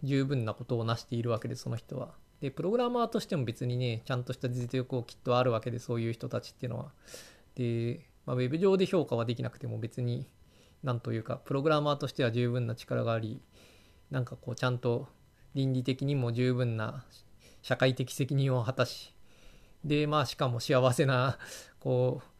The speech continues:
う、ねえ、プライベートライフをちゃんと、うん、営んでいれば、まあ、それは別にプログラマーとは関係ないですけどね。まあ、人間としては別に何のね、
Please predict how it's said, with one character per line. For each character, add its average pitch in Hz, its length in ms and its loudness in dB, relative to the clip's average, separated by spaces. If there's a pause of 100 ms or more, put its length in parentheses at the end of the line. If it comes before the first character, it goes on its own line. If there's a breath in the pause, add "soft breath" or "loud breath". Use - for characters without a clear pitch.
(440 soft breath)
う、 - 40 -4
ね 143 80 4
え、 120 340 0 (420)
プ - 80 0
ラ 139 100 8
イ 135 60 4
ベ 131 120 4
ー - 20 6
ト 131 100 0
ラ 131 120 8
イ 131 40 6
フ 123 160 -6
を 123 80 -2
ち - 60 -4
ゃ 123 60 2
ん 123 100 0
と、 123 320 2 (760 loud breath)
う 123 240 2
ん、 - 20 -2
営 143 300 2
ん 123 80 2
で 120 80 2
い 120 80 2
れ 123 100 2
ば、 123 320 -2
ま 170 140 -2
あ、 - 20 -2
そ 160 100 -2
れ 196 80 6
は 190 80 10
別 214 220 2
に 202 80 4
プ 180 100 0
ロ 175 80 4
グ 180 80 4
ラ 170 80 8
マ 165 120 6
ー - 20 -10
と 147 80 2
は 123 60 2
関 131 140 0
係 123 120 -2
な 123 80 0
い - 60 -4
で 131 80 -8
す - 80 -14
け 139 100 -10
ど 143 60 -8
ね。 135 200 -6
ま 151 100 -2
あ、 - 20 0
人 165 200 2
間 170 160 2
と 160 100 -2
し 127 60 -8
て 151 80 0
は 127 60 4
別 113 200 -2
に 120 100 0
何 123 180 2
の 127 100 2
ね、 120 320 -2